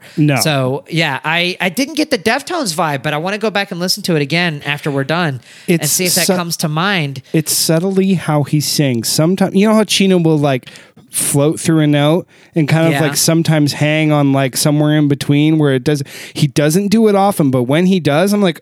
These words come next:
Speaker 1: "Oh, that's very Chino-esque right there." It's,
Speaker 2: That's
Speaker 1: it's very
Speaker 2: tasty, yeah.
Speaker 1: subtle, very subtle, but he's, he does that on a few songs. Um,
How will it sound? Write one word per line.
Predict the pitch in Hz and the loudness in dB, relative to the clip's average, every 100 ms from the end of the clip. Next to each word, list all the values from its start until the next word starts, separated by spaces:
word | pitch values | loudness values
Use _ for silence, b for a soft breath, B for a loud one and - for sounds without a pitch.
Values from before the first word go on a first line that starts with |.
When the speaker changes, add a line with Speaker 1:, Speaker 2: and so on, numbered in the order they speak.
| 202 | -4
Speaker 1:
"Oh, | 320 160 | 0 0
that's | 151 196 - | 0 -2 -2
very | 233 220 | 0 0
Chino-esque | 196 - 226 214 214 208 - | 0 0 2 2 2 0 0
right | 147 135 143 | -2 0 -2
there." | 120 110 B B - | -2 -4 B B 0
It's, | 190 - | 0 0
Speaker 2:
That's | - | 0
Speaker 1:
it's | 180 - | 0 0
very | 135 185 254 269 | 0 2 2 2
Speaker 2:
tasty, | 254 185 | 2 0
yeah. | 214 196 | 0 0
Speaker 1:
subtle, | 190 139 113 B B - | 2 0 -2 B B -14
very | 170 220 262 247 233 196 | -4 0 2 2 2 2
subtle, | 160 - 151 127 110 B B B | 2 0 0 0 -4 B B B
but | 170 | 2
he's, | 185 170 | 2 2
he | 190 180 | 2 2
does | 196 226 | 2 2
that | 214 190 | 2 2
on | 175 | 2
a | 147 | 0
few | - 175 | 2 0
songs. | 160 165 156 120 110 B B B _ | 2 2 2 0 -4 B B B _
Um, | 175 160 151 127 113 | 2 4 2 2 -2